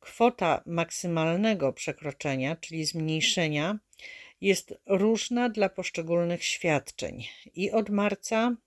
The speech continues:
dwa tysiące dwudziestego piątego roku do końca lutego dwa tysiące dwudziestego szóstego roku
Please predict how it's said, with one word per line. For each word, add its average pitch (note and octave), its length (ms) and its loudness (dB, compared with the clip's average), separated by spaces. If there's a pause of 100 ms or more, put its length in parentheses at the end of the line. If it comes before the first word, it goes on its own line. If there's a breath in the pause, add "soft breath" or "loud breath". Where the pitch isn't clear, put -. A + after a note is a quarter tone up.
dwa F#3 240 0
tysiące D#3+ 540 -4
dwudziestego E3 720 -2
piątego F#3+ 500 0
roku G3+ 320 0
do F#3+ 140 2
końca F3 340 -4
lutego D#3+ 440 0
dwa D3+ 200 -2
tysiące E3 420 -4
dwudziestego D#3+ 880 0 (440 loud breath)
szóstego D#3 680 2
roku G#3+ 540 2